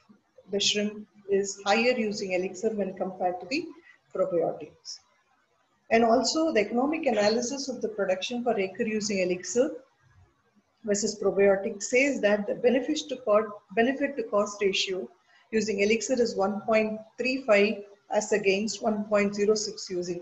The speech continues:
probiotics. So all these studies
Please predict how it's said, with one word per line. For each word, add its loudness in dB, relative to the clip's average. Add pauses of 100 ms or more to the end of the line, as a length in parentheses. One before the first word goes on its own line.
probiotics. 0 (680)
So -2
all 2
these 6
studies 0